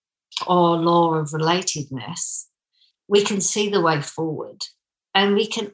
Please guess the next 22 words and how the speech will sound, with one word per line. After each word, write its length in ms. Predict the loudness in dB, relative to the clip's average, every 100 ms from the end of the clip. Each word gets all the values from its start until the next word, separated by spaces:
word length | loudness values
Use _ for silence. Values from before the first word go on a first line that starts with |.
| -2
also 480 | 2 2 2 0 0
see 480 | -2 0 0 0
why, 640 | -2 0 0 0 -2 -4 -6 _ _ _ _ _ _ -20 -6
with 260 | 2 2 2
the 120 | -2
rise 400 | 2 2 2 -2
of 160 | -6 -8 -14 _ _
social 420 | -4 0 0 -2
media, 380 | -2 -2 -2 -2
with 240 | 0 -2 -2
the 100 | -2
rise 280 | 0 0
of 80 | -2
certain 320 | -4 -4 -4
technology, 540 | -6 -8 -4 -2 -2 0
with 220 | -2 0
the 260 | 0 0 -2 -10 _ _ _ _ _ _ _ _ _ _ _ _ _
separation 1400 | -4 -2 0 -2 0 -2 0 0 0 0 -2 -4 -6 -10 -4
of 300 | -2 -2 -4 -4
deep 320 | 0 0 -2 -4
relatedness 1120 | -2 2 2 2 -2 -4 -4 -4 -4 -4 -4
to 140 | -4